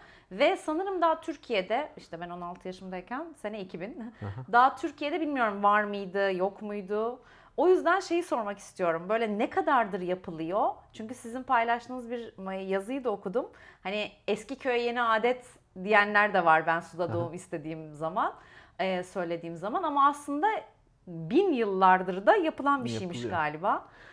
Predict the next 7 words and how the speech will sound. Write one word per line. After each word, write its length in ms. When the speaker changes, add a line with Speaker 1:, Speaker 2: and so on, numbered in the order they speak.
Speaker 2:
Bizim 260
için 220
biraz 280
daha 140
yeni 240
sayılır. 500
Hani 200